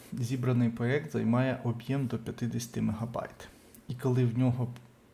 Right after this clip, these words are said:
в ньому буде мінімальна кількість багів і реалізовані всі класичні механіки,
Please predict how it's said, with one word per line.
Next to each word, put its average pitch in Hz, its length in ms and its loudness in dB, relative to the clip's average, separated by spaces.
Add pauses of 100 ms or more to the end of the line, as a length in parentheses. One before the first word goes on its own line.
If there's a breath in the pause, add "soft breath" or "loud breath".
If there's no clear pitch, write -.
(280)
в 120 160 -2
ньому 123 320 4
буде 123 320 0
мінімальна 117 560 6
кількість 104 500 -8
багів 123 520 0
і 117 100 -2
реалізовані 117 760 0
всі 113 240 -8
класичні 113 600 -6
механіки, 139 680 -4